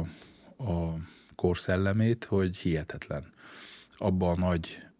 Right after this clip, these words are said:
ö, törésben, abba a szétvertségben, százötven év török uralom, stb. Akkor is csodát tudtunk adni a földnek. Mi, mi képesek vagyunk a semmiből is, ö, ö,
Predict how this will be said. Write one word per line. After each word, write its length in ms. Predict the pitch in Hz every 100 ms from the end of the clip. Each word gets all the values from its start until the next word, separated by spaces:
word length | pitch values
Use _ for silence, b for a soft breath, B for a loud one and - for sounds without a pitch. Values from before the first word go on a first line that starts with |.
| 131
ö, 140 | 90
törésben, 680 | 82 101 95 90 92 87 85
abba 260 | 82 80 78
a 60 |
szétvertségben, 1080 | - 92 87 90 85 82 - 82 80 80 80
százötven 600 | - 78 80 82 - 87
év 140 | 80
török 380 | - 90 87 -
uralom, 300 | 85 82 80
stb. 480 | - 90 - 87 85 78 B B B B B
Akkor 220 | - - 92
is 80 |
csodát 360 | - 95 87 82
tudtunk 440 | - 82 92 98
adni 200 | 90 87
a 100 | 87
földnek. 760 | 85 98 90 85 87 85 - -
Mi, 340 | 92 98 98 92
mi 140 | 95
képesek 600 | - 107 107 92 - 82
vagyunk 360 | 87 80 80 -
a 40 |
semmiből 540 | - 90 87 85 82 80
is, 300 | 80 - -
ö, 120 | 85 82 B B B B B -
ö, 320 | 104 95 92